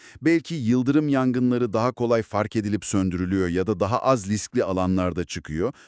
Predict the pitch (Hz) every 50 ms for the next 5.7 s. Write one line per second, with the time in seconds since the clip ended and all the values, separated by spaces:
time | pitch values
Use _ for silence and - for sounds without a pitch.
0 | - 135 143 156 160 180 170 143 107 85 76 76 71 73 92 101 120 113 101 -
1 | - - - 87 92 110 175 - - - 120 123 143 131 - - _ _ _ -
2 | - - _ - 104 107 107 98 - 180 202 214 - - 143 117 - - 117 107
3 | 98 85 90 85 - 123 107 90 - - 82 78 78 90 139 151 131 101 90 87
4 | 175 202 - - - - 151 156 160 143 104 113 104 95 98 95 92 82 90 90
5 | 98 101 - 220 202 180 151 147 139 123 110 95 82 69